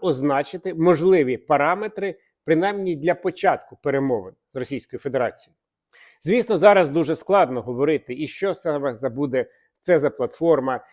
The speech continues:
і хто має проводити ці мирні перемовини. Зрозуміло, що Україна не сама їх має вести.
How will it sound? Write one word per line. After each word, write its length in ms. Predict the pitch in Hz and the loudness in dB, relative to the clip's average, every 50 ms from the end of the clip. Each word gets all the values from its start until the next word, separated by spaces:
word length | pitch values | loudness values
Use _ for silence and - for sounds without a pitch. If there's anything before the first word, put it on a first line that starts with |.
| _ _ _ | _ _ _
і 100 | 156 151 | -4 -4
хто 240 | - - - 220 208 | -4 6 8 8 8
має 240 | 208 202 202 196 | 8 4 4 2
проводити 720 | - - 190 196 165 131 139 170 214 220 175 175 - - 151 | 2 4 4 4 4 6 8 10 10 10 8 4 -2 -2 -8
ці 180 | - - 165 | -6 -4 -4
мирні 340 | 160 160 165 156 147 151 151 | -2 -2 -2 0 0 -2 -4
перемовини. 800 | 151 - 156 147 147 147 151 147 151 147 135 131 123 123 117 - - _ _ _ _ _ _ | 0 0 0 2 2 2 2 2 2 4 2 0 -2 -2 -4 -6 -8 _ _ _ _ _ _
Зрозуміло, 580 | 156 123 156 165 156 180 202 226 226 175 143 | -6 -2 0 2 2 2 2 4 2 2 2
що 220 | - - - 147 143 | 0 -2 -4 -4 -4
Україна 380 | 139 - 156 156 160 147 143 | -2 0 0 0 0 0 0
не 120 | 147 151 143 | 0 -2 -2
сама 340 | - - 131 131 143 156 | -2 -4 -2 0 2 2
їх 180 | 160 151 127 - | 2 0 -2 -4
має 280 | 143 135 135 139 135 131 | -6 -4 -2 -2 -2 0
вести. 540 | 127 131 123 113 - - _ - 120 113 | 0 -2 -2 -2 -6 -10 _ -12 -12 -12